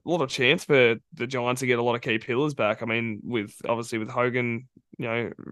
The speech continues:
in line to play up, coming up, up against us for the fourth time in his career. Um, we're doing some, some digging before. He's played one game against us in Giants colours, two in Freo. Had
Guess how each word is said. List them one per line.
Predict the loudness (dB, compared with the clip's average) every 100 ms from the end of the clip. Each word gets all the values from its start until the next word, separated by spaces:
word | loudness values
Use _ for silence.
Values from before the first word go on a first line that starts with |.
| -8
in | -2 0
line | 2 2
to |
play | 2 4 6
up, | 4 2 -6 -6
coming | -4 0
up, | 0 0 -4
up | -6
against | -2 -2 2
us | 0 0
for | -4
the | -6
fourth | 2 6 6 4
time | 2 4 2
in |
his | 0 -2
career. | -2 2 2 2 _ -20 -20 _
Um, | -6 -4 -2
we're | 0
doing | 0 -2
some, | -4 -6 -8 -10
some | -8 -2
digging | 2 4 2
before. | 2 4 8
He's | 8 8
played | 8 8
one | 8 8
game | 8 8 6 4 2
against | 2 2 0
us | 0
in | 2
Giants | 2 2 2
colours, | 4 6 4
two | 2 2
in | 2
Freo. | 0 0 2 2 0 -4
Had | -4 -4